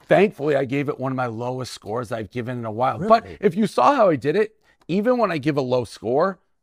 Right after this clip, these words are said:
Speaker 1: I try to be nice about it. It's like, "Maybe you don't like parm. Maybe this isn't your thing," 'cause I don't wanna ruin any small business. Now, I hope his business is ruined.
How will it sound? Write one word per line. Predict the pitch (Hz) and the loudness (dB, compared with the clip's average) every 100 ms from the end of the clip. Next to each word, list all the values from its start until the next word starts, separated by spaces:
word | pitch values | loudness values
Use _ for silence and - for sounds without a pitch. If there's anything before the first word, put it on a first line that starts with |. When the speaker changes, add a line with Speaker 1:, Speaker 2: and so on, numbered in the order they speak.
| _ - | _ 0
Speaker 1:
I | 135 | 0
try | - 185 233 | 0 0 0
to | |
be | 202 | 0
nice | 98 101 160 - | -6 0 0 -2
about | - 90 | -8 -12
it. | |
It's | 101 | -8
like, | 156 | -6
"Maybe | 196 214 220 | -2 -2 0
you | |
don't | 220 208 | 0 0
like | 190 - | -2 -4
parm. | - 185 190 185 180 165 | -4 -2 -2 -2 -4 -2
Maybe | 175 180 | -2 -2
this | 180 185 170 | -4 -4 -4
isn't | 165 175 | -8 -6
your | 156 | -6
thing," | - 165 - _ | -4 -6 -8 _
'cause | - | 0
I | 170 | 2
don't | 220 233 | 2 2
wanna | 208 | 2
ruin | 165 165 220 135 | 4 2 2 0
any | 156 208 | -2 -2
small | - 120 101 | -2 -6 -6
business. | 95 104 - _ | -8 -14 -16 _
Now, | 254 | 2
I | 240 | 6
hope | 269 269 | 4 4
his | 254 | 0
business | 151 190 180 135 | 2 2 2 -6
is | 139 | -4
ruined. | 147 139 - | -4 -4 -10